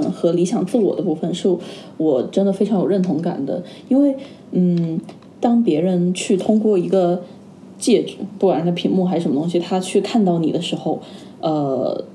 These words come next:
他就会对你先有一个想象，然后再看是否会有投射，呃，是否会对你的角色有移情。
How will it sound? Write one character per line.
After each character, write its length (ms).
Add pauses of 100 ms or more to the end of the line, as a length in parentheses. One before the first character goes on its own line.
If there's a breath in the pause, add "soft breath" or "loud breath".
他 200
就 140
会 380 (100)
对 180
你 180
先 240
有 140
一 40
个 100
想 240
象， 220 (380 loud breath)
然 140
后 160
再 200
看 340
是 180
否 120
会 160
有 120
投 260
射， 280 (380 loud breath)
呃， 300 (560)
是 180
否 140
会 140
对 120
你 80
的 100
角 200
色 180
有 140
移 180
情。 320